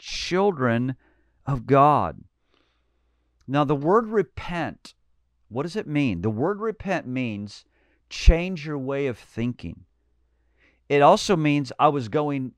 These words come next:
this direction and now I've changed and I'm going the opposite direction, okay? Re-, repentance is a beautiful gift that God brings to us. And in Galatians four,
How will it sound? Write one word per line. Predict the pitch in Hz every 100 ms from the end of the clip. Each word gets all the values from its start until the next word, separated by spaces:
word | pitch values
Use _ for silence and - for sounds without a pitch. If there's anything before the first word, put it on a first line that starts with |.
| -
this | 95 104 220 -
direction | - 127 117 117 - 139 139
and | - 123
now | 135 143 -
I've | 127 117
changed | - 175 170 156 120 -
and | 131
I'm | 127
going | 120 139 143 139 123 _ _
the | 98 101 117 131
opposite | 131 - 98 92
direction, | 78 90 82 - - - - -
okay? | - 120 117 123 _ _ _ _ -
Re-, | 151 147 _ _ -
repentance | 160 160 - 226 262 - 202 151
is | - 147
a | 151
beautiful | 98 110 139 180 202 - 160
gift | 117 139 139 - - - _ _ _ _ _ -
that | 113 120 113
God | 131 127 107 95
brings | 113 120 123 107 - -
to | - 139 107
us. | 87 53 - - - _ _ _ _ _ _ - - _ -
And | 143 143 135 - _ -
in | 147 135
Galatians | 139 143 185 190 143 123 -
four, | - 196 220 131 123